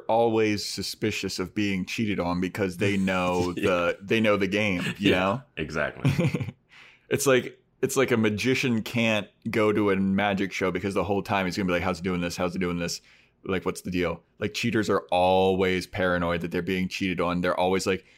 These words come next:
Speaker 1: going through people's phones.
Speaker 2: Mm-hmm.
Speaker 1: And it's just, yeah, it's, it's not gonna be good.
Speaker 2: Especially when the scene ends with her hooking up with Ray.
Speaker 1: Yeah,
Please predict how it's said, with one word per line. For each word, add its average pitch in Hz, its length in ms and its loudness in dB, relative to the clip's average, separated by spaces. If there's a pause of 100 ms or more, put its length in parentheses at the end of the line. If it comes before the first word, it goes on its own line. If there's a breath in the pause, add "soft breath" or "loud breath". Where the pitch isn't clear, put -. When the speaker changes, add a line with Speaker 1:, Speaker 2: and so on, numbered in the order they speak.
(140 soft breath)
Speaker 1:
going 101 280 2
through 104 120 -2
people's 107 340 -4
phones. 104 800 0
Speaker 2:
Mm-hmm. 80 240 -10 (160)
Speaker 1:
And 101 400 -4 (100)
it's 117 460 -4
just, 123 260 -4 (300)
yeah, 90 460 0
it's, - 600 -6
it's 113 220 -4
not 107 220 -2
gonna 98 160 -6
be 92 100 -8
good. 95 420 -6
Speaker 2:
Especially 135 480 0
when 82 240 0
the 78 80 -2
scene 78 300 -4
ends 76 260 -4
with 73 160 -4
her 71 440 -4
hooking 73 340 -8
up 62 160 -6
with 62 160 -10
Ray. 62 300 -6 (640 loud breath)
Speaker 1:
Yeah, 170 140 4